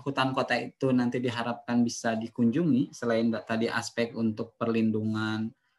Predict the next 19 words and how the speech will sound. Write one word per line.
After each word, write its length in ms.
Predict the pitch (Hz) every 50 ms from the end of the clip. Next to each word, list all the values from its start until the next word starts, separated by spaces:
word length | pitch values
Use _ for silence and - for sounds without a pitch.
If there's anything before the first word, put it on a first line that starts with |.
| _ _ _ _ -
untuk, 560 | 113 110 110 107 107 110 107 104 107 - 104
eh, 560 | 110 107 107 107 107 107 107 107 107 107 107 107 - _ _ _ _ _ _ _ _ _ _ _ _ _ _ _ _ _ _ _ -
penyediaan 480 | - 113 110 110 110 113 113 107 107 110
oksigen 320 | - - 113 107 117 117 113
dan 160 | 113 110 107
lain, 160 | 107 123 139
diharapkan 560 | 135 127 127 113 110 107 - - 147 160 -
ada 400 | - 120 113 113 127 127 131 131 - _ _ _ _ _ -
jadi 160 | 120 120 123
tempat, 400 | 120 - 113 117 - 117 117 - - - _ _ -
eh, 640 | 120 110 110 110 107 107 107 107 107 107 - - _
edukasi 720 | - 117 117 117 - - - - - - - 98 101 -
dan 240 | 120 110 110 110 123 - _ _ _ _ _ _ _ _ _ -
jadi 240 | - 107 107 113 113
tempat, 800 | 113 - 113 110 107 110 110 110 110 110 107 107 107 107 107 110 _ _ _ _ _ -
eh, 400 | 110 107 110 107 107 107 104 107 107 - _ _ _ _ _ _ _ _ _ _ _ _ _ _ _ -
misalnya 400 | 110 110 - 107 107 104 107 110
untuk 320 | 107 107 - - 110 -
wisata, 560 | 110 107 - - 101 98 - - 127 175 -